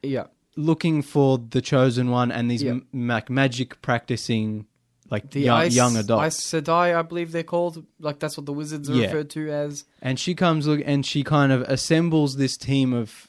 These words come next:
Speaker 2: friend. Are they friend? They're friends
Speaker 1: Yeah, they're all
Speaker 2: before,
Speaker 1: friends.
Speaker 2: yeah.
Speaker 1: Yeah, yeah, yeah.
Speaker 2: They're friends, like, and she come and she's <coughs> like, "We have to go fight."
Speaker 1: Yeah, Rand, g-, gather, grab your buddies. We're,
Speaker 2: Yeah.
Speaker 1: we're going off to,
Speaker 2: On
Speaker 1: you
Speaker 2: an
Speaker 1: know,
Speaker 2: adventure
Speaker 1: chuck
Speaker 2: to
Speaker 1: the ring
Speaker 2: fight
Speaker 1: into Mount
Speaker 2: evil.
Speaker 1: Doom.
Speaker 2: Yeah, <laughs> exactly.
Speaker 1: <laughs>
Speaker 2: Um, and so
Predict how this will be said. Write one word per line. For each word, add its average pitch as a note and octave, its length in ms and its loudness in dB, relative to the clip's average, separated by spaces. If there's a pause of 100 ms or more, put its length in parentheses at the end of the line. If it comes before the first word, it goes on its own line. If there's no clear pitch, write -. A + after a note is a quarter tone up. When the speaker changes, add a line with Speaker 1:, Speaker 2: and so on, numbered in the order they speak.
Speaker 2:
friend. B2 640 0
Are C#3 80 0
they D#3 100 6
friend? G3 320 0
They're F3 60 6
friends B3+ 200 6
Speaker 1:
Yeah, G#3+ 40 6
they're G#3+ 140 8
all A3+ 60 6
Speaker 2:
before, F3 160 4
Speaker 1:
friends. C3+ 200 6
Speaker 2:
yeah. E3 60 6
Speaker 1:
Yeah, G3 140 6
yeah, C3+ 100 2
yeah. A2+ 80 -4
Speaker 2:
They're D#3+ 100 4
friends, G3+ 500 0
like, D3 220 0
and D3 100 0
she F#3+ 160 -4
come D3 360 0 (240)
and C#3 180 -4
she's C#3+ 240 0
<coughs> - 0 -
like, C3 420 2 (440)
"We D3 100 0
have D3 140 0
to C#3+ 80 0
go C3+ 160 6
fight." B2+ 360 2 (320)
Speaker 1:
Yeah, C#3+ 300 2
Rand, F3+ 340 2
g-, F#3+ 180 6
gather, F#3 280 4
grab F#3 240 2
your E3+ 100 -2
buddies. E3 480 0
We're, E3 200 0
Speaker 2:
Yeah. C#3 100 6
Speaker 1:
we're F3 60 2
going E3+ 280 2
off D3+ 240 -2
to, D3+ 80 -2
Speaker 2:
On C#3+ 120 6
Speaker 1:
you C3+ 60 4
Speaker 2:
an B2 60 2
Speaker 1:
know, B2 60 2
Speaker 2:
adventure B2+ 400 0
Speaker 1:
chuck E3+ 160 0
Speaker 2:
to - 40 -6
Speaker 1:
the F3 60 -2
ring D#3+ 140 0
Speaker 2:
fight - 160 4
Speaker 1:
into D#3 120 -2
Mount - 80 0
Speaker 2:
evil. C#3+ 140 -2 (100)
Speaker 1:
Doom. - 100 -18
Speaker 2:
Yeah, C3 180 0
<laughs> G2+ 80 -6
exactly. C#3 600 0 (220)
Speaker 1:
<laughs> F#3+ 320 0
Speaker 2:
Um, C#3+ 380 4
and D3 180 0
so D3+ 460 6